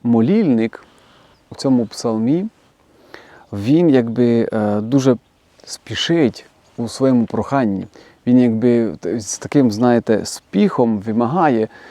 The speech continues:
«Боже, допоможи мені». Е, чому так є? Ну, напевно, що справа,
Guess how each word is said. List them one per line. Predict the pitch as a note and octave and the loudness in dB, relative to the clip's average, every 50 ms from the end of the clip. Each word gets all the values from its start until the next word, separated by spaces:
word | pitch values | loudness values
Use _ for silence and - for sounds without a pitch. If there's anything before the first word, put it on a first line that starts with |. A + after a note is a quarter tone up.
| - - - _ | -20 -20 -20 _
«Боже, | - G#2+ G#2 A#2+ B2+ C3 B2+ D3 D#3 - - | -8 -2 2 2 2 2 2 0 -4 -4 -4
допоможи | - - A2 - A#2+ A#2 A#2+ B2 B2+ D#3+ C#3+ | -8 -8 -4 -2 0 0 0 2 2 2 4
мені». | A#2+ G#2+ G2+ F#2 F#2 - _ _ _ _ _ _ _ _ _ - - - - - - - - _ _ | 4 2 0 -2 -6 -10 _ _ _ _ _ _ _ _ _ -20 -20 -20 -20 -20 -20 -20 -20 _ _
Е, | G#2+ G#2+ G#2+ G#2 G#2 - | -6 -4 -4 -4 -4 -2
чому | - C3 B2+ D3+ G3+ A3 A3 F3 - | 2 4 4 6 6 4 2 0 -2
так | - A2+ G2+ - A#2 | -4 -6 -4 0 2
є? | A#2 B2 D3 F3 D#3+ | 2 4 4 4 2
Ну, | B2+ B2+ | 2 2
напевно, | B2 A#2+ A2+ - D#3+ F#3 G3 D#3 B2 A2 | 2 2 2 2 0 0 0 -2 -4 -4
що | - - - A#2 G#2+ | -8 -10 -10 -8 -8
справа, | - - - - A2 A#2+ A#2 A2 G#2 A2+ B2 C#3+ | -8 -10 -4 -2 -2 0 0 -2 -2 -2 -4 -4